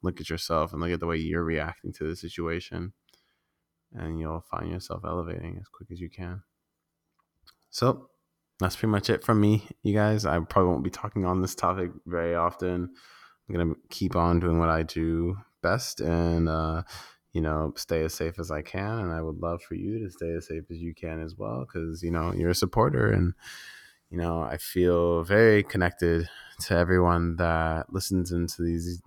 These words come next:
newsletters, and I'm very grateful to have you guys around. So if you got anything to say, feel free to shoot me an email. Uh, I'm gonna go ahead and quickly plug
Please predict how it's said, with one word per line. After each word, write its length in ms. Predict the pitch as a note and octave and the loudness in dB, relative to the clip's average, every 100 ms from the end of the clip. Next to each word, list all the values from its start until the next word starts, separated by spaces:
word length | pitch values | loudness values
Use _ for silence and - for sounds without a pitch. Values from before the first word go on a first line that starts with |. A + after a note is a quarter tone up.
| F2 | -2
newsletters, 640 | E2+ F2 E2 E2 E2 E2+ | 0 2 2 2 0 0
and 80 | D#2+ | -2
I'm 220 | D#2 E2 | -2 -2
very 260 | F2 F2 F2 | 2 2 2
grateful 640 | E2+ D#2+ D2+ - D#2+ D#2 | 0 -4 -4 -2 -2 0
to 140 | D#2 | -2
have 240 | E2 D#2+ D#2+ | -4 -4 -4
you 100 | E2 | -4
guys 240 | D#2+ E2 | -4 -6
around. 440 | E2 D#2+ D#2+ E2+ F2 _ _ _ _ _ - | -6 -4 -4 -6 -10 _ _ _ _ _ -18
So 560 | - G1+ G1+ G1+ G1+ - _ _ _ | -8 -6 -6 -8 -12 -18 _ _ _
if 120 | - | -8
you 100 | E2+ | -4
got 160 | E2 | -2
anything 260 | E2+ E2+ E2+ | -4 -4 -6
to 40 | E2+ | -8
say, 260 | - A2+ | -6 -6
feel 140 | G#2+ E2+ | -8 -10
free 180 | - E2+ | -4 -2
to 100 | F2 | 0
shoot 180 | - | -2
me 140 | C2 E2 | 2 4
an 60 | |
email. 680 | E2 G#2 G#2+ G#2+ G#2+ G#2+ G#2+ - | 6 6 8 8 10 8 6 6
Uh, 180 | E2 E2 | 6 8
I'm 80 | |
gonna 140 | F2+ F2+ | 8 8
go 100 | E2+ | 8
ahead 220 | F#2+ F#2+ | 8 8
and 180 | E2 E2 | 6 4
quickly 680 | - C3+ E3+ - C3 B2+ B2+ - | 4 6 4 2 -2 -2 -4 -8
plug 480 | - F#2+ E2 B2 | -2 0 0 -4